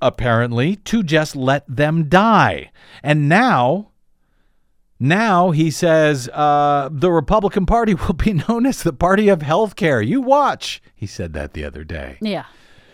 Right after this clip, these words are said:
Speaker 1: The White House said in a statement last week that, uh, President Trump and his administration have always supported the mining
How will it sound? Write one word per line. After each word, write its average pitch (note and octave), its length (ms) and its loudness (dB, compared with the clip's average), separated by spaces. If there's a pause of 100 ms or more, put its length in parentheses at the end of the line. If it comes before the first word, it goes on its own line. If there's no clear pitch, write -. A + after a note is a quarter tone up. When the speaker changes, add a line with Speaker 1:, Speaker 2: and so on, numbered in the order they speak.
(1300)
Speaker 1:
The D3 80 -4
White E3+ 180 2
House D#3+ 220 2
said F3+ 180 2
in D#3+ 100 -2
a C3 40 -4
statement D3 500 0
last B2+ 320 -6
week F3+ 240 2
that, D3 380 0
uh, C3+ 300 0
President C#3 440 -2
Trump A#3 300 -2
and B2 140 -4
his A2+ 200 -6
administration B2+ 640 -6
have A#2+ 140 -4
always C#3+ 300 -2
supported C#3 480 -4
the B2+ 60 -2
mining B2 500 -4